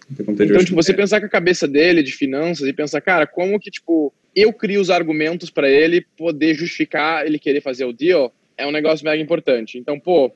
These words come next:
Speaker 2: como que você vai posicionar seu unit economics? Como é que você vai posicionar, pô, seus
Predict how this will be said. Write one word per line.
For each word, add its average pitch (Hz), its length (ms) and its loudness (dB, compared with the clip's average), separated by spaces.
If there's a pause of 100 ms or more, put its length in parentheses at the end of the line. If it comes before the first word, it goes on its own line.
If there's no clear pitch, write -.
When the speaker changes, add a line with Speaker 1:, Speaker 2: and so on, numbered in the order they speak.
(140)
Speaker 2:
como 170 200 0
que 175 40 -10
você 196 60 0
vai 170 80 4
posicionar 160 400 -2
seu 156 140 -2
unit 151 260 2
economics? 139 580 -4
Como 143 160 -4
é 151 40 -2
que 147 40 -8
você 165 60 -4
vai 147 80 0
posicionar, 143 600 -2
pô, 143 140 0
seus 131 320 -6